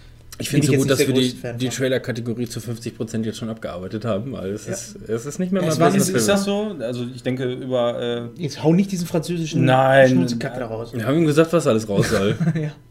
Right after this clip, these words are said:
Speaker 2: Okay.
Speaker 1: Es waren
Speaker 2: Ah.
Speaker 1: extrem viele französische Trailer dabei, also
Speaker 3: Ja.
Speaker 1: entweder amerikanische Filme, die in Paris spielten, <clears throat> oder französische Filme oder italienische Filme, die aber sehr französisch ausgesehen
Speaker 2: Ja,
Speaker 1: haben.
Speaker 2: oder kroatisch, ich weiß nicht so genau.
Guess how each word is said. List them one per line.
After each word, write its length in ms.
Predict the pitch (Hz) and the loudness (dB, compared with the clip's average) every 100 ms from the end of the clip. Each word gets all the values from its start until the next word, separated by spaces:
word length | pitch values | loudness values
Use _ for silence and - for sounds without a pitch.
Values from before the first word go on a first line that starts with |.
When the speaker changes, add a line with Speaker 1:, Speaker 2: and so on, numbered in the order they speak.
| - - | -16 0
Speaker 2:
Okay. 120 | 147 185 143 | 2 2 2
Speaker 1:
Es 120 | 139 | 6
waren 160 | 156 185 | 6 6
Speaker 2:
Ah. 60 | 147 | 4
Speaker 1:
extrem 400 | - - 196 226 | 2 4 6 6
viele 260 | 214 202 | 4 4
französische 600 | 190 175 165 196 156 139 | 4 2 4 2 2 -2
Trailer 260 | - 127 123 | 0 2 4
dabei, 320 | 110 120 147 | 4 4 4
also 140 | 127 | 4
Speaker 3:
Ja. 80 | - | 2
Speaker 1:
entweder 560 | 175 175 156 151 135 - | 2 2 4 4 0 -6
amerikanische 500 | 135 135 151 156 147 | -4 -2 -2 -2 -4
Filme, 280 | 147 143 135 | -4 -4 -2
die 180 | 131 | -2
in 100 | 135 | -2
Paris 320 | 131 117 131 - | -2 -2 0 0
spielten, 440 | - 190 185 208 - - | 2 2 2 -4 -6 -20
<clears throat> 200 | - - | -20 -10
oder 160 | - 147 | 0 0
französische 560 | 151 135 147 170 170 160 | 0 -2 0 0 0 -6
Filme 440 | - - 170 180 | -6 0 2 2
oder 260 | 135 143 135 | 2 4 4
italienische 520 | 127 120 139 160 - | 2 0 2 0 -2
Filme, 300 | - 156 139 | 0 0 2
die 100 | 135 | 2
aber 180 | 127 120 | 2 2
sehr 100 | 135 | 0
französisch 500 | - 131 135 131 135 | -2 -2 0 0 4
ausgesehen 520 | 160 190 120 104 98 | 4 4 0 -4 -2
Speaker 2:
Ja, 60 | 120 | -2
Speaker 1:
haben. 120 | 107 | 0
Speaker 2:
oder 140 | 175 | 0
kroatisch, 400 | 180 147 156 127 113 | 0 -6 -6 -10 -10
ich 80 | |
weiß 200 | 120 127 123 | -6 -6 -8
nicht 80 | |
so 80 | 110 | -12
genau. 220 | 113 110 | -12 -12